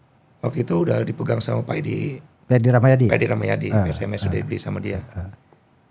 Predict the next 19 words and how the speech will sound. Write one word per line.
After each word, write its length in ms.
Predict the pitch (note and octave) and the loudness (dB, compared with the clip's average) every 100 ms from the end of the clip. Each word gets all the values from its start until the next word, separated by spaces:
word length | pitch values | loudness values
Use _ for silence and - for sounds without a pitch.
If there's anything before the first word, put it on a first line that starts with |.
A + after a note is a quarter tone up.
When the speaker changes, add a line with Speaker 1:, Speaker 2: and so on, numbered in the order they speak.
| _ _ _ _ _ _ _ | _ _ _ _ _ _ _
Speaker 1:
Ya, 380 | A2 G#2 G#2 E3 | 0 0 0 -2
ada 140 | B2 | -4
selintingan 560 | A#2+ C3 A#2+ B2+ C#3+ C3+ | 0 0 0 2 2 2
kabar 340 | A#2 A#2 C#3 | 2 4 2
dari 140 | B2+ | 2
teman-teman 480 | A#2 A#2 A#2 A#2 A2+ | 0 -2 -2 -2 -2
yang 100 | A2 | -2
di 80 | A2 | 0
Speaker 2:
Ah. 80 | G2 | 0
Speaker 1:
Medan 260 | G#2+ C3 C3+ | 2 2 2
karena 200 | G#2+ G#2+ | -2 -4
kita 180 | G#2+ A2+ | -2 -4
berjuang 300 | G2+ A#2 A2+ | 0 0 0
di 100 | G#2+ | 0
Jakarta 340 | G#2 - - | -2 -2 0
waktu 180 | A2+ A2 | 0 2
Speaker 2:
Ah, 60 | |
Speaker 1:
itu. 180 | G#2 B2 | 2 4
Speaker 2:
ah. 280 | C3+ G2+ G#2 | 4 2 0